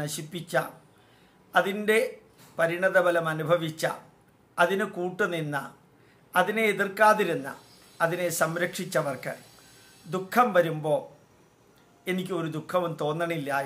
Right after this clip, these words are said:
എന്ന്. അതിന് ചുവട്ടിൽ ഒരു ഷഫീഖ് എന്ന് പറയുന്ന ഒരു ന്യൂനപക്ഷവാദി എഴുതി,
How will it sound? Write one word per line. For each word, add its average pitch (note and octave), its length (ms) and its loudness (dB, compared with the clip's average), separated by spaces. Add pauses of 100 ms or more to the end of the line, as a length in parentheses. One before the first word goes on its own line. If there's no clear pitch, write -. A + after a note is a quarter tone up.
എന്ന്. C3+ 200 -2 (920)
അതിന് A3 280 4
ചുവട്ടിൽ A3 440 2 (920)
ഒരു G#3+ 120 0 (140)
ഷഫീഖ് A#3+ 560 2
എന്ന് F#3+ 240 4
പറയുന്ന D#3+ 340 2 (680)
ഒരു F3+ 160 -2 (120)
ന്യൂനപക്ഷവാദി F3 840 2
എഴുതി, C#3+ 240 -6